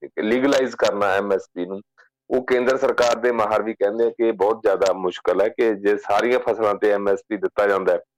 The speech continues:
ਤੇ ਉਹਦੇ ਤੇ ਸਰਕਾਰੀ ਖਰੀਦ ਯਕੀਨੀ ਬਣਾਈ ਜਾਂਦੀ ਹੈ,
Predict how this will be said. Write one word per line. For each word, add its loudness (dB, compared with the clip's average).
ਤੇ 0
ਉਹਦੇ 2
ਤੇ 2
ਸਰਕਾਰੀ 0
ਖਰੀਦ -2
ਯਕੀਨੀ 0
ਬਣਾਈ 2
ਜਾਂਦੀ 0
ਹੈ, 0